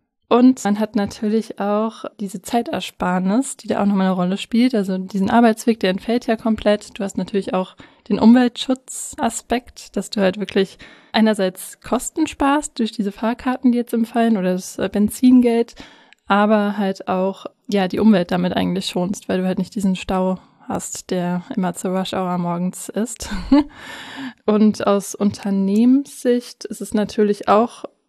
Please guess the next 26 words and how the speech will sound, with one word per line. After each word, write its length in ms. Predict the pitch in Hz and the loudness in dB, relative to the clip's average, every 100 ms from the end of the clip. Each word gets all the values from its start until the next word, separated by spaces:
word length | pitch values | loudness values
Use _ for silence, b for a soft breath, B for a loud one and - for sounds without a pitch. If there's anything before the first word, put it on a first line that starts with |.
| - | -4
ein 100 | 208 | -2
Vorteil, 800 | - 214 220 220 202 202 - 185 | 2 0 2 0 2 0 -2 -2
weil 440 | 190 190 190 196 | -2 0 -2 -4
man 380 | 202 180 180 185 | -4 -2 -2 -2
halt 360 | 185 - - _ - | -4 -6 -20 _ -4
produktive 520 | 202 185 - 180 175 | -2 -2 -4 -4 0
Mitarbeiter 720 | 220 254 285 262 262 269 254 | 0 2 2 2 0 -2 -2
hat, 340 | - - - - b b b b b | -2 -4 -12 -20 b b b b b
weniger 420 | 202 226 240 202 | 4 8 8 6
Kosten 540 | 190 247 269 - 269 262 | 2 0 0 2 6 6
für 240 | - 202 196 | 4 2 4
jetzt 280 | 185 - | 0 -2
zum 100 | 220 | 2
Beispiel 240 | 190 - 185 | 2 0 0
die 100 | 190 | 6
Miete 280 | 220 226 220 | 6 6 0
von 340 | 214 190 190 | 2 2 2
Büroflächen, 1000 | 190 214 254 - - 254 - - 277 311 _ 269 | 2 4 4 2 -2 -2 -2 2 2 2 _ -8
wenn 300 | 277 208 202 | -2 0 2
halt 100 | 208 | 2
mehr 140 | 202 | 2
Leute 220 | 202 202 | 2 0
im 120 | 208 | 0
Homeoffice 460 | 208 214 214 247 - | 2 2 0 -4 -2
sind. 320 | 240 269 - - b b b b b | 4 4 2 -14 b b b b b
Und 680 | 202 214 208 214 - - | 4 6 4 2 -2 -10